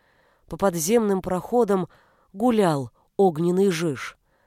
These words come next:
Вдруг Стрела вскинул руку вверх, и все замерли. «В сторону! В сторону!» прошептал он, замахал рукой, показывая направление.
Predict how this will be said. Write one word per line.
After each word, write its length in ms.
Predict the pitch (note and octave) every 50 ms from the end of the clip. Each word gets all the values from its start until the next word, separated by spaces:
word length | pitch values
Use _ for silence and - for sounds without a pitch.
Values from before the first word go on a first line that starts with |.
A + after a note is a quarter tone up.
| _ _ _ _ _ _ _ _ _ _ _ _ _ _ _
Вдруг 440 | - E3 F3 G3 F3+ B3 C#4 D4 -
Стрела 420 | - - - B3 B3 A#3+ A#3+ B3+ B3+
вскинул 580 | - - - - - B3+ B3 A3+ A3 G#3+ G#3+
руку 280 | G#3+ A3+ G#3+ - A3+ A3
вверх, 480 | G#3 G3 A#3 C#4+ D4+ C4+ - - - _ _ _ _ _ _ _ _ _ -
и 100 | B3+ A3+
все 240 | - - - C4+
замерли. 680 | A#3 G3+ A3 G#3+ F3+ D#3+ D#3 D3+ C3+ C#3+ C#3 C3+ C3+ - _ _ _ _ _ _ _ _ _ _ _ _ _ _ _ _
«В 80 | - -
сторону! 680 | - - - G#3 G#3+ G#3+ G3 E3+ E3 D3+ D3+ C#3+ B2 - _ _ _ _ _ _ _
В 100 | - -
сторону!» 680 | - - - B3 C4 B3+ A#3 G#3 F3+ E3+ D#3 C3+ A#2+ _ _ _ _ _ _ _ _ _ _ _ _ _ -
прошептал 600 | - G#3 G3 - - G3+ - - - B3+ B3 A#3
он, 180 | A3+ G#3+ F#3 - _ _ _ _ _ _ _ -
замахал 580 | F#3+ E3 G#3 A3+ A3 G#3+ - - A3 G#3+ G3+ G3
рукой, 400 | G3+ G#3 - - A#3+ C4 B3 A#3
показывая 680 | - G#3+ G3 - - A3+ A3 F#3 F3+ G3+ F3+ G#3 G3+ G3+
направление. 840 | G3 - A#3 A3 G#3+ F#3+ F#3+ F3+ D#3 C#3+ C3+ C3+ C3 C3 B2+ B2+